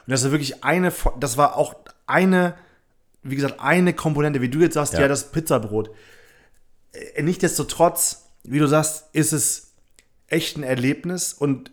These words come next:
Speaker 1: für mich auch deshalb ein geiles Restaurant, weil A, liebe ich das Ambiente.
Speaker 2: Äh, total.
Speaker 1: Ähm, B, ist der Service wirklich phänomenal.
Speaker 2: Unglaublich gut.
Speaker 1: C,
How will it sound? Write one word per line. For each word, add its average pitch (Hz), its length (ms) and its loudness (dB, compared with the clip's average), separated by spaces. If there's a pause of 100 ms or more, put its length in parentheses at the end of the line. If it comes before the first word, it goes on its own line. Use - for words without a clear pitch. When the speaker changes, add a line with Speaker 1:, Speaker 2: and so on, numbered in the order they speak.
Speaker 1:
für 147 140 -4
mich 175 540 -2
auch - 140 -6
deshalb 160 800 0
ein 135 80 -4
geiles 135 300 0
Restaurant, 127 760 -2
weil 120 360 0 (800)
A, 156 160 6
liebe 139 260 0
ich - 260 -6
das - 220 -6
Ambiente. 120 560 -2 (640)
Speaker 2:
Äh, 104 100 -4
total. 90 480 0
Speaker 1:
Ähm, 131 380 0
B, 170 460 2 (220)
ist - 200 -6
der 127 100 0
Service 123 580 0
wirklich 113 300 -10
phänomenal. 127 580 0
Speaker 2:
Unglaublich 87 580 4
gut. - 340 -12
Speaker 1:
C, 175 520 2